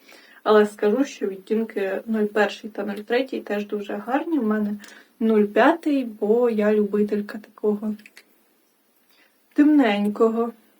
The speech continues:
ліп-комбо. І я вже нафарбувала губи перед відео, бо я забула, що я її нам на сьогодні поклала. І ще кілька продуктів.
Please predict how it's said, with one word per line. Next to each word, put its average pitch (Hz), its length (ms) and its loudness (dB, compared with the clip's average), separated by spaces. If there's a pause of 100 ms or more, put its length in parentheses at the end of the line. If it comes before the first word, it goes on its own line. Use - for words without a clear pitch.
(340)
ліп-комбо. 240 920 0 (440)
І 233 100 0
я 233 140 10
вже 226 140 0
нафарбувала 214 680 4
губи 220 340 0
перед 220 320 4
відео, 247 280 6
бо 220 120 -2
я 214 120 2
забула, 220 380 -2
що 233 200 -2
я 208 120 6
її 220 140 6
нам 208 200 0
на 208 120 0
сьогодні 220 420 0
поклала. 220 640 2 (1800)
І 247 100 0
ще 240 340 2
кілька 233 400 -4
продуктів. 285 760 2